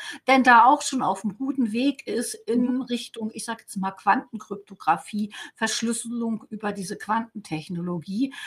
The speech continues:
Speaker 1: weil das einfach deutlich sicher ist und längensicherer ist als das, was wir momentan an Verschlüsselungs-,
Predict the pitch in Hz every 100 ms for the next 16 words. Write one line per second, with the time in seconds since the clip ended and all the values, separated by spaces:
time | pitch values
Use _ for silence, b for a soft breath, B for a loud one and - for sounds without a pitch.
0 | B 214 220 214 - 208 202 180 - 202
1 | 240 240 175 - 151 165 - - - 170
2 | 160 196 208 180 156 165 160 160 - 147
3 | - - - 160 - - - 175 190 180
4 | - - 143 170 - 170 180 - 185 202
5 | 202 180